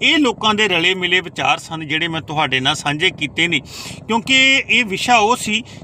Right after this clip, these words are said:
ਜਿੱਥੇ ਬੜਾ ਸੰਭਲ ਕੇ ਸਾਨੂੰ ਸਾਰਿਆਂ ਨੂੰ ਗੱਲ ਕਰਨੀ ਪੈਂਦੀ ਆ। ਇੱਥੇ ਕਿਸੇ ਦੀ ਭਾਵਨਾ ਨੂੰ ਸੱਟ ਮਾਰਨ ਵਾਲੀ ਗੱਲ ਨਹੀਂ, ਕਿਸੇ ਇੱਕ, ਅ, ਵਿਸ਼ੇਸ਼ ਇਨਸਾਨ ਨੂੰ ਟਾਰਗੇਟ ਕਰਨ ਵਾਲੀ ਗੱਲ ਨਹੀਂ। ਇਹ ਇੱਕ ਨਾਰਮਲ ਗੱਲ ਆ ਕਿ ਧੀਆਂ ਜਿਹੜੀਆਂ ਨੇ,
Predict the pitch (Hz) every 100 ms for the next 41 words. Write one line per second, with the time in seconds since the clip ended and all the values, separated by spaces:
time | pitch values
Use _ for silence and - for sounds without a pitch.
0 | - 165 240 269 240 220 226 - 180 226
1 | 226 233 196 180 190 170 165 208 202 190
2 | 151 160 165 147 160 156 147 139 151 165
3 | 135 - - - 202 - 254 - 190 208
4 | 196 214 226 202 160 143 147 156 180 -
5 | 185 185 180 190 185 185 185 190 190 -
6 | - - 226 - 247 247 202 202 - 220
7 | 208 - - 208 214 180 143 196 220 233
8 | 220 202 180 165 170 185 - 185 185 190
9 | 196 196 185 190 185 185 190 185 185 180
10 | - - - 277 294 - 262 233 175 180
11 | 202 226 214 175 165 185 165 220 220 -
12 | 190 196 208 202 196 196 208 160 143